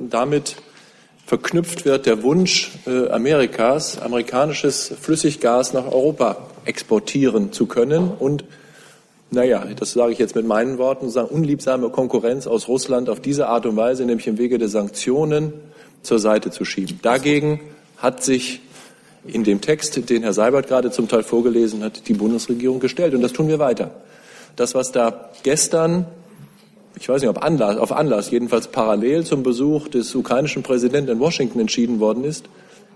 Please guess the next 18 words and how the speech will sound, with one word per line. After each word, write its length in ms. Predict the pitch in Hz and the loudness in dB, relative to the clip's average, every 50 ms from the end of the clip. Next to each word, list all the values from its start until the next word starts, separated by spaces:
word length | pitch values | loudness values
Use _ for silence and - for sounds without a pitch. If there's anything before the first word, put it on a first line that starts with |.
| - _ - | -20 _ -2
ist 260 | - 113 - - - | 0 0 0 0 0
nicht 260 | 131 147 190 185 - | 0 0 0 0 0
etwas, 360 | - 147 147 - 156 151 147 - | 0 0 2 2 2 0 0 0
was 120 | 147 139 | -2 0
mit 140 | 156 147 147 | 0 0 0
dem 100 | 151 143 | 0 2
Senatsbeschluss 720 | 151 147 151 165 170 165 - - 123 - - 123 113 - | 2 0 2 2 0 0 0 -2 -4 -2 0 0 0 0
zu 100 | - - | -2 -4
tun 300 | - - 117 107 101 92 | -2 0 0 0 0 -2
hat, 120 | 92 - - | -4 -4 -4
sondern, 420 | 110 104 107 107 110 110 113 - | 0 0 2 2 0 -2 -4 -4
äh, 240 | 110 110 107 107 104 | -2 0 0 2 0
liegt 320 | 104 104 135 165 165 - | 0 0 0 0 0 0
im 100 | 147 123 | 0 2
Ermessen 380 | 120 113 123 147 151 - 151 135 | 2 2 0 0 0 0 0 0
des 120 | 123 120 | 0 2
amerikanischen 540 | 123 123 123 113 - - 123 127 123 135 123 | 2 2 2 0 0 0 0 0 0 -4 -6
Präsidenten, 720 | - - 113 104 110 98 110 113 131 147 - 180 185 190 | -2 -2 0 0 0 0 0 0 -2 -2 -2 -2 -2 -2